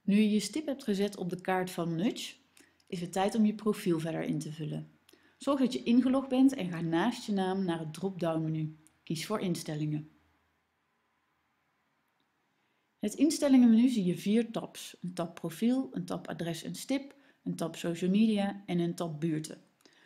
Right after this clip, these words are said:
We lopen ze alle vier door. Het blok publiek geeft je publieke gegevens weer. Je voor- en je achternaam zijn al ingevuld. Schrijf een korte bio die iets meer vertelt over wie jij bent.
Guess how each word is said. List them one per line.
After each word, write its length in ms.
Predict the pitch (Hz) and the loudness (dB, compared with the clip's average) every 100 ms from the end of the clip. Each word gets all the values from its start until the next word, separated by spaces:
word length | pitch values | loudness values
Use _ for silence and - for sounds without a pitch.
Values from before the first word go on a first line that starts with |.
| _ - | _ -6
We 80 | |
lopen 240 | 175 170 180 | -4 -2 -4
ze 80 | 190 | -4
alle 220 | 175 185 | -2 0
vier 200 | 208 190 | 0 0
door. 320 | - - - _ _ _ _ _ _ _ _ _ _ _ _ _ _ _ _ _ _ _ _ _ - | -2 -8 -12 _ _ _ _ _ _ _ _ _ _ _ _ _ _ _ _ _ _ _ _ _ -4
Het 180 | 214 196 | -2 2
blok 300 | 262 262 - | 0 -2 2
publiek 520 | 220 185 285 320 - | 2 4 2 0 -6
geeft 300 | - 254 254 | -4 -2 -2
je 60 | - | -4
publieke 460 | 226 196 220 226 | -4 0 0 0
gegevens 520 | 175 - 165 156 156 165 | -4 -4 -4 -4 -6 -6
weer. 300 | 165 - - _ _ _ _ _ _ _ | -6 -6 -12 _ _ _ _ _ _ _
Je 120 | - 165 | -10 -2
voor- 420 | 208 226 262 - | 4 6 4 2
en 120 | 185 | -4
je 120 | 160 | -2
achternaam 640 | - 226 - 214 208 226 240 | 0 -2 0 0 2 0 -2
zijn 260 | - 170 170 | -4 -2 0
al 120 | 190 | -2
ingevuld. 680 | 165 165 151 160 156 - - _ _ _ _ _ _ _ _ _ _ | -4 -4 -6 -6 -6 -10 -20 _ _ _ _ _ _ _ _ _ _
Schrijf 320 | - 233 233 | -8 2 2
een 120 | 226 - | 2 0
korte 300 | 226 196 151 | -2 -2 -2
bio 560 | 190 220 220 226 240 | 2 4 2 0 -4
die 140 | - - | -12 -8
iets 180 | 180 208 | -2 0
meer 160 | 202 | 0
vertelt 460 | 185 180 175 170 - | -2 -2 -2 -2 -4
over 240 | 165 165 | -6 -4
wie 140 | 160 160 | -4 -2
jij 180 | 165 | -2
bent. 400 | 156 - - - | -2 -4 -4 -10